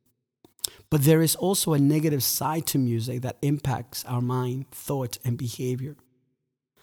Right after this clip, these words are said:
Now, I'm going to be very careful in what I'm about to say, but I ask you to take a moment to think about this and consider the following.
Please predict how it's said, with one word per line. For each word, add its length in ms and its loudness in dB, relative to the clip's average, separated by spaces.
Now, 100 0
I'm 80 4
going 260 4
to 100 -2
be 100 2
very 240 0
careful 500 -2
in 140 -2
what 140 -2
I'm 120 0
about 280 -4
to 80 -4
say, 240 2
but 200 -4
I 120 -4
ask 440 -2
you 160 -6
to 100 -10
take 200 0
a 40 2
moment 440 4
to 80 0
think 240 -2
about 300 -4
this 220 -4
and 160 -2
consider 540 2
the 100 -2
following. 540 -6